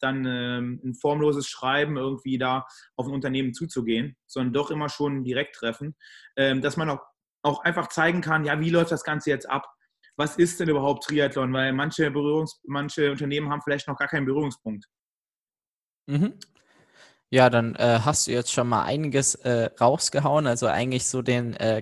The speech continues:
Speaker 2: Großteil von meiner Mappe. Bei einem Punkt, ähm, bin ich tatsächlich so, dass ich's nicht drin hab, nämlich das ist es, wieso ich auf der Suche nach einem Sponsoring bin. Ähm, jetzt würd's mich mal interessieren, warum hast du das drin? Welchen Nutzen siehst du dadurch?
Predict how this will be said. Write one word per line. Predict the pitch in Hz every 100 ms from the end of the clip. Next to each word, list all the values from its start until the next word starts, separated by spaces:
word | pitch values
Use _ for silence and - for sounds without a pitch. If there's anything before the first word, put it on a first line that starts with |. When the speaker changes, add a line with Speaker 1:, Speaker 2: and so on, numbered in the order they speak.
| -
Speaker 2:
Großteil | - 135 175 - - 131 127
von | - 113
meiner | 113 107 101 95
Mappe. | 101 151 - - - - - - -
Bei | 113 - 65
einem | 80 165 185 180
Punkt, | - 175 170 170 -
ähm, | - 127 127 127 _ -
bin | 135 -
ich | 151 160
tatsächlich | - 147 131 139 -
so, | 123
dass | 117 -
ich's | - -
nicht | 135 180 -
drin | 180 190 202
hab, | 185
nämlich | 117 123 123 120 -
das | 117 -
ist | 120 117 - 113
es, | 113 - - - -
wieso | 113 117 120 - 143 175
ich | 170 -
auf | 139 -
der | 117
Suche | 131 127 127
nach | 113 113
einem | 104 107
Sponsoring | - 113 113 120 104 98 -
bin. | 160 226 359 _ _ _ _ -
Ähm, | 123 120
jetzt | 120 -
würd's | 131 -
mich | 147 131
mal | 117
interessieren, | 113 127 120 117 104
warum | 110 120 117
hast | 143 -
du | -
das | 185 -
drin? | - 160 160 151 -
Welchen | 117 120 110
Nutzen | 110 - 98
siehst | - 104 -
du |
dadurch? | - - 127 113